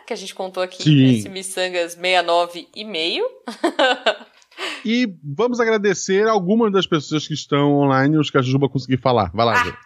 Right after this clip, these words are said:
Speaker 1: sempre comigo, né? Da última fui eu, eu acho que dessa vez, ó.
Speaker 2: Eu não tenho acesso, eu não tô no canal do, do Missangas pra
Speaker 1: Aham.
Speaker 2: clicar lá.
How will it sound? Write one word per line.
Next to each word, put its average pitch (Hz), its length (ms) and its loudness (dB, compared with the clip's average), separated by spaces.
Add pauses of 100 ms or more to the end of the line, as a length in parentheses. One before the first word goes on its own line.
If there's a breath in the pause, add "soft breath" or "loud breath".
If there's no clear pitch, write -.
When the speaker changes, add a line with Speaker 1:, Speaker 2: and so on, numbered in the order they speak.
Speaker 1:
sempre 415 480 -2
comigo, 302 420 -4
né? 220 140 -2 (220)
Da 175 140 2
última 311 300 -6
fui 440 140 -6
eu, 302 300 0
eu 165 140 -2
acho 151 260 -6
que - 80 -18
dessa 202 280 -4
vez, 196 380 -6
ó. 185 340 0 (160)
Speaker 2:
Eu 165 120 0
não 190 100 2
tenho 180 240 0
acesso, 151 320 -2
eu 151 60 2
não 139 100 2
tô 147 100 -2
no 151 100 0
canal 127 380 2
do, 120 260 2
do 110 140 -2
Missangas 110 420 -2
pra 104 120 -4
Speaker 1:
Aham. 98 140 -6
Speaker 2:
clicar 98 200 -2
lá. 95 100 -4